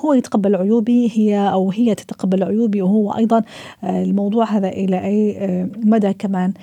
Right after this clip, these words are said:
آه، ملمح أساسي ونقطة أساسية، آه، يعني يجب التركيز عليها عندما، آه، يعني عندما نقبل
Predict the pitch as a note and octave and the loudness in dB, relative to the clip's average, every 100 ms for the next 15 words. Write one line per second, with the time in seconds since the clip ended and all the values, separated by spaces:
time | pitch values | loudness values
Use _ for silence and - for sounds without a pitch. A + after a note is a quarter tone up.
0 | - - - F#3 F#3 G3 G#3 G3 F3+ - | -20 -18 -6 -4 -2 0 2 0 -2 -8
1 | F3 G3 G3 G3 F#3+ - - - G3 G#3 | -8 -6 -4 -4 -6 -6 -8 -6 -6 -2
2 | G3 F3+ - G3+ F3+ F3+ F3 F#3+ F#3 F3+ | -2 -4 -6 -8 -6 -4 -2 -2 -2 -6
3 | F3 D3+ - F#3+ F3 D#3+ F#3 F#3 F3+ F3 | -8 -10 -8 -8 -6 -4 -2 0 -2 -2
4 | F#3+ F3 E3+ F3 - - - - F3+ E3 | -2 -2 -2 -4 -6 -20 -16 -6 -4 -4
5 | E3 F3 E3+ E3+ E3 G#3+ C#4 F#3 G3 | -6 -6 -6 -4 0 0 0 -4 -6